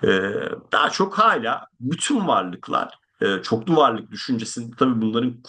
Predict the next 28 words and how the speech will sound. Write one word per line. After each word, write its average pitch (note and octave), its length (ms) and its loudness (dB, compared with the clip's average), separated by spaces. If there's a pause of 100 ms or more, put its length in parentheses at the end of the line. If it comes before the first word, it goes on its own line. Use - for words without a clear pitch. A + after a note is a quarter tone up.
korelasyonları A#2 1000 -2
ve A2+ 120 -2
nedensel G#2+ 640 -2 (120)
ilişkileri A2 640 -2
önemlidir. F#2 480 -6
Ama D#3+ 140 4
şu D#3 180 0
anda - 220 -2
herkes A#2+ 360 -4
kendi C#3 300 -2
başına G2+ 320 -4
takılmaya A2+ 540 -2
devam A2 380 2
ediyor. - 200 -20 (500)
Yani F2+ 400 0 (420)
dört E3 300 4
yetmişe B2 420 -4
gelen A2 260 -2
A G#2+ 240 2
B G#2+ 180 -2
D A2 60 0
on A2+ 260 -2
yıllığı A2+ 560 -6 (360)
dönüp B2+ 300 4
dolaşıp G#2+ 380 -2
mesela F#2+ 640 -4 (340)
Nasdaq A2 640 2 (100)
yüze A2 520 -2